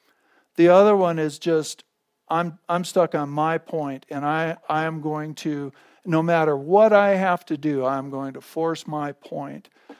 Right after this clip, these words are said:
uh, to other, to other people."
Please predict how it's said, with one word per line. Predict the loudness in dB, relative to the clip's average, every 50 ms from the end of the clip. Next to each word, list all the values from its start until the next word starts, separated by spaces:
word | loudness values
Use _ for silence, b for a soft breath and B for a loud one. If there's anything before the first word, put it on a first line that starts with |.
| B B -6
uh, | -4 -2 -2 -2 -4 -8 -12 -8
to | -6 -6 -4 -4
other, | -4 -4 -2 -4 -4 -4 -6 -10 _ _ _ _ _
to | -6 -4 -4 -2 -2
other | -4 -4 -4 -6 -8 -8
people." | _ -8 -8 -8 -6 -6 -10 -12 -14 -16